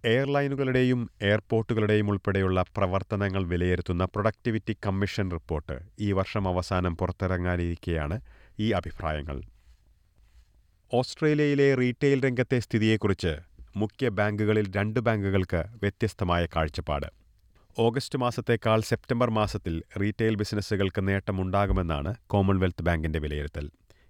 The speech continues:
എന്നാൽ അത്ര മികച്ച മാസമായിരിക്കില്ല സെപ്റ്റംബർ എന്നാണ് നാഷണൽ ഓസ്ട്രേലിയ ബാങ്കിന്റെ കണക്കുകൾ. ഓഗസ്റ്റിലേക്കാൾ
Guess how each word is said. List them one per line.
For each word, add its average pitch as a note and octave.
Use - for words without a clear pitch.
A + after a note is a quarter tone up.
എന്നാൽ E2
അത്ര G#2+
മികച്ച G2
മാസമായിരിക്കില്ല G2+
സെപ്റ്റംബർ F2
എന്നാണ് D#2+
നാഷണൽ A#2
ഓസ്ട്രേലിയ G2
ബാങ്കിന്റെ E2+
കണക്കുകൾ. D#2
ഓഗസ്റ്റിലേക്കാൾ C#3